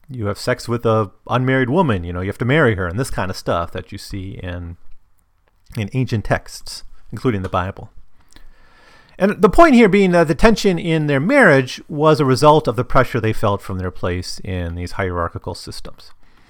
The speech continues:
So that's what I want to talk about basically thematically. I want to get back to the plot a little bit.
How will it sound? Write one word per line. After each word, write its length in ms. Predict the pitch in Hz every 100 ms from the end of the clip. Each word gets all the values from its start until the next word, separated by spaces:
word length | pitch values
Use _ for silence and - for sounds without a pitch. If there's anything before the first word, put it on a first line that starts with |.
| _ - - - -
So 280 | - 220 220
that's 260 | - 247 254
what 120 | 202
I 40 |
want 160 | 180 160
to 40 |
talk 160 | 143 139
about 320 | 117 110 104
basically 300 | 117 110 95
thematically. 840 | - 104 98 104 107 - 101 95 95 - 170 - _ -
I 100 | 117
want 160 | 127
to 60 | 113
get 120 | 107
back 240 | 107 101
to 80 | -
the 100 | 92
plot 300 | 92 - 95
a 40 | 92
little 200 | 90 85
bit. 240 | 98 135